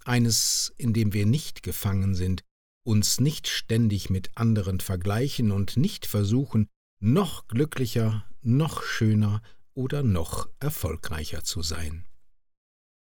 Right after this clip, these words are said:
Zwischen den hohen Kerkermauern der sozialen Medien bekennen wir uns vielleicht dazu, hin und wieder diese verdammt miesen Tage zu haben,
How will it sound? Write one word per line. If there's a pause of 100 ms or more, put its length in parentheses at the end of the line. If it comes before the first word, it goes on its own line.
(180)
Zwischen
den
hohen
Kerkermauern
der
sozialen
Medien
bekennen
wir
uns
vielleicht
dazu,
hin
und
wieder
diese
verdammt (280)
miesen
Tage
zu
haben,